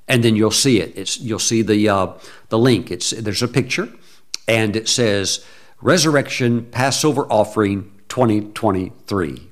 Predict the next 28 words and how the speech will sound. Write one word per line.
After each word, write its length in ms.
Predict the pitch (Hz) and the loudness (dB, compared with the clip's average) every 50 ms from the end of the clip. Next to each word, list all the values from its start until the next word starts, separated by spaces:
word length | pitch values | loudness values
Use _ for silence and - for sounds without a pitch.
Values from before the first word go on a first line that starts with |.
| - - - | -20 -14 -6
Praise 420 | - 98 107 101 98 98 90 - | -2 -2 0 0 -2 -2 -4 -2
the 100 | - 107 | -2 0
Lord." 340 | 101 107 107 95 82 64 - - | 2 2 2 2 0 -4 -8 -14
Okay? 280 | - - 120 123 170 233 | -6 -2 -2 -2 -2 -2
Or 200 | - 117 120 120 | 0 2 4 4
you 100 | 123 139 | 4 4
can 160 | 135 135 104 | 4 2 0
mail 240 | 98 95 95 90 98 | 0 0 -2 -2 -2
it 80 | 92 92 | 0 0
in. 280 | 101 107 131 139 131 - - - - - - - - - - - | 0 0 0 -2 -4 -8 -14 -20 -20 -20 -20 -20 -20 -20 -14 -12
Stephen 360 | - - 135 123 101 107 104 | -4 0 2 2 2 2 2
Brooks 240 | 101 117 - - - | 2 0 0 0 0
International, 640 | 120 107 104 107 117 120 110 - - 123 117 117 110 | 0 2 2 2 2 0 0 -2 -2 -2 -2 -2 0
P 160 | - 117 113 | 0 0 2
O 80 | 107 107 | 2 2
Box 340 | 90 107 101 101 - - | 2 2 0 0 -2 -4
seven 360 | - - 123 107 92 101 101 98 | -2 0 0 0 0 -2 -2 0
one 180 | 98 95 95 | -2 -2 -2
seven, 560 | - - - 156 139 139 143 139 135 131 - - - - - - - - | 0 0 0 2 2 0 -2 -4 -6 -8 -12 -18 -20 -20 -20 -12 -4 0
Moravian 440 | 139 180 240 240 220 165 151 135 117 | 2 4 4 4 4 2 0 0 0
Falls, 380 | 120 120 120 117 120 113 - - | 2 2 2 2 2 0 -2 0
North 280 | 120 120 117 120 - | 0 0 0 -2 -2
Carolina, 500 | - 120 110 104 101 95 98 95 95 95 | 0 0 2 2 2 2 2 0 0 -2
two 220 | 92 - 113 113 98 | -4 -2 0 0 0
eight 360 | 90 90 - - - - - | 0 0 -4 -8 -16 -12 -10
six 480 | - - 110 92 - - - - - | -4 -2 -2 -2 -2 -4 -6 -6 -6
five 480 | - - - 104 95 87 85 85 85 82 | -4 -2 0 2 2 2 0 -2 -6 -8
four. 600 | - - - - - 131 131 107 90 80 69 - | -12 -18 -20 -6 0 2 2 2 2 0 -4 -8